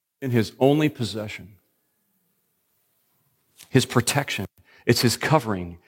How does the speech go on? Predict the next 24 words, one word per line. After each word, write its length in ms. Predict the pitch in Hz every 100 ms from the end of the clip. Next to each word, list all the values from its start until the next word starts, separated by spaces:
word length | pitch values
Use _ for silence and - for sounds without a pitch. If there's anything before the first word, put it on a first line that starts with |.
| _ _
It's 100 | 120
his 160 | 135 123
sense 420 | - 185 180 -
of 200 | - 123
safety, 680 | - 147 160 - 101 85 - _
however 400 | 120 143 180 180
fragile 400 | - 151 143 127
that 180 | 127 113
was. 500 | 131 98 90 90 - _ _ _ _ _ _ _ _ _ _ _ _ _ _ _ _ _ _ _ _ _ _ -
Sometimes 480 | - 151 160 147 123
in 80 | 117
our 140 | 117
own 260 | 120 139 139
healing, 640 | 120 123 101 92 92 104 _ _ _
there 140 | - 110
will 60 |
be 100 | 113
things 320 | 113 123 120 107
that 240 | 104 101
we 240 | 110 120
need 260 | 120 113 104
to 60 | 107
cast 440 | - 98 92 -
aside. 460 | 98 - 90 82